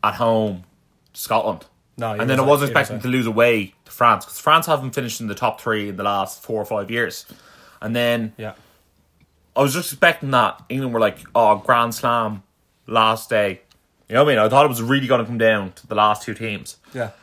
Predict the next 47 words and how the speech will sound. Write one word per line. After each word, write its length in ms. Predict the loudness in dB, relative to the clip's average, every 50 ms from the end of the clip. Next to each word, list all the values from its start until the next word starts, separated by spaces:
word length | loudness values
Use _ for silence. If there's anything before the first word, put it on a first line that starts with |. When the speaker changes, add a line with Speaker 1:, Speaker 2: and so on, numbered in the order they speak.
| _ _ _ -4
Speaker 2:
Well, 340 | 0 4 4 4 4 4 2
Speaker 1:
Um, 40 | 2
Speaker 2:
like, 180 | 0 -2 2
logically, 500 | 4 6 6 6 4 2 -2 0 2 2
I 100 | 2 2
thought 160 | 2 2 2 2
it 60 | 2
made 200 | 0 -4 -4 -6
sense 240 | -6 -6 -8 -8 -10
as 100 | -10 -4
well. 140 | 2 4
Speaker 1:
Oh, 80 | 6 6
no, 140 | 6 6 4
a 60 | 2
hundred 220 | 0 0 -2 -2 -2
percent 200 | 0 -2 -2 -2
Speaker 2:
Yeah. 40 | -2
Speaker 1:
did. 260 | -2 -2 -2 -2 -4 -8 -20 -20 -10 -4
And 140 | 0 0 0
I'm 100 | 0 0
sure 380 | 0 0 2 2 0 0 -4 _ _ _ _ _ _ _ _ _ _ 2
all 240 | 4 6 8 8 6
English 220 | 4 2 -2 -4 -2
spectators 460 | 0 -2 0 0 -2 -2 -2 -2 -4
were 80 | -8 -8
thinking 240 | -8 -8 -10 -10
the 60 | -10 -8
same. 300 | -4 -2 -2 -2 -4 -6 _ _ _ _ _ _ _ _ _ _ _ _ _ -4 0
I 60 | 2
don't 140 | 4 4 4
think 120 | 2 2
they, 100 | 2 0
Speaker 2:
Yeah. 180 | 2 0 0 -2 -4 -4 -2 0 2
Speaker 1:
I 60 | 2
don't 120 | 4 2
think 120 | 2 0 2
they 100 | 4 4
ever 200 | 4 4 2 -2
expected 360 | -4 -2 -4 -4 -4 -6 -8
to 40 | -8
lose 140 | -6 -6 -6
to 60 | -8
Scotland 360 | -6 -4 -4 -4 -4 -6 -8 -6
at 40 | -4
home. 200 | -4 -6 -6 -8 _ _ _ _ _ _ _ _ _ _ _
And 140 | -4 -2 0
then, 280 | 0 0 0 0 -2